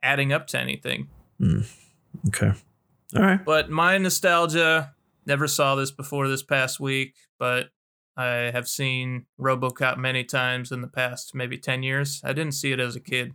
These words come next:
Speaker 1: but probably
Speaker 2: Mm-hmm.
Speaker 1: maybe the first time I saw it was in Chicago in grad school.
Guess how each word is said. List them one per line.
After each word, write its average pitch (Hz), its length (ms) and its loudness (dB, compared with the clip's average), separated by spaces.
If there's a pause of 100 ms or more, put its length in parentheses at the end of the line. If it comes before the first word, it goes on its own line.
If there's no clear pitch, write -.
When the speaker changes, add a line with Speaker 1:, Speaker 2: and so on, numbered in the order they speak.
Speaker 1:
but 127 180 -6 (640)
probably 131 380 0
Speaker 2:
Mm-hmm. 104 260 6 (800)
Speaker 1:
maybe 156 180 -2
the 170 80 0
first 170 260 -4
time 156 140 0
I 143 60 2
saw 139 320 2
it 135 60 -2
was 135 180 -4
in 131 320 -6 (720)
Chicago 139 680 0
in 139 100 -2
grad 131 340 0
school. 151 420 -6